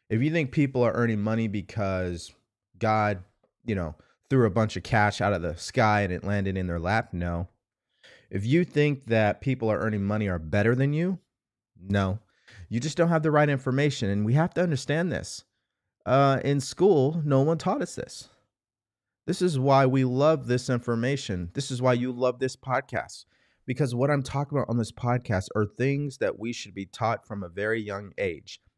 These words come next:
And because you were not taught, you really don't know. This is why I go over the four levels of learning, right? Or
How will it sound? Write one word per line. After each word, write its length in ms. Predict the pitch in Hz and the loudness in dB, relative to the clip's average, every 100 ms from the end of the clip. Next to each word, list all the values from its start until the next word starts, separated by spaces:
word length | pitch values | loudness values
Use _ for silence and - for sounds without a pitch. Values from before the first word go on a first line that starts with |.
| _ | _
And 140 | 110 95 | -2 -2
because 580 | 98 - 175 208 139 | -4 -4 0 0 0
you 140 | 104 107 | -2 -2
were 140 | 95 | -2
not 260 | 87 85 - | -4 -6 -6
taught, 400 | - 73 90 - _ _ _ _ _ _ | -6 -4 -4 -10 _ _ _ _ _ _
you 220 | 98 127 110 | -2 0 0
really 360 | 107 170 143 | 4 6 6
don't 320 | 131 117 123 135 | 4 4 2 2
know. 320 | 180 202 - _ _ _ _ _ _ _ _ _ _ _ - - | 0 0 -2 _ _ _ _ _ _ _ _ _ _ _ -18 -8
This 160 | 135 | -4
is 140 | 160 139 | -2 0
why 180 | 135 131 | 2 2
I 60 | |
go 220 | 117 117 | 2 2
over 180 | 127 120 | 2 0
the 100 | 101 | -4
four 240 | - 135 135 | 0 0 2
levels 400 | 131 127 127 113 | 2 2 0 -2
of 100 | 110 | 0
learning, 320 | 143 110 87 | 2 2 2
right? 220 | 101 107 | 0 0
Or 240 | 95 92 | -2 -4